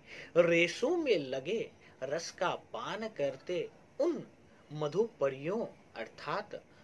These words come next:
भौरों को ढूंढूं, या उन हड्डी पंजर को जो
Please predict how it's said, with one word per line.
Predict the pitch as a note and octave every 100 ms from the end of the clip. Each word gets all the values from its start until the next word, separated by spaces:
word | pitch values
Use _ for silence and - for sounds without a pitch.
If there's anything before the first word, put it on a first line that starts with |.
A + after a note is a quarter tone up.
| -
भौरों | C#3+ C#3 D3+ C3+ C3 D#3
को | C4 - A#3+ G#3+ D#3+ A#2+
ढूंढूं, | - C#3 C#3 D3 A3 A#3+ A#3+ - - - - - A#2+
या | C3 D3 B3
उन | - A#3+ B3+ D3 - - - -
हड्डी | - E3+ D#3+ G#3 D4
पंजर | - D#3+ D#3 D#3+ A3 C#4
को | - - D#3 - - -
जो | D3+ D3 G#3+ G3+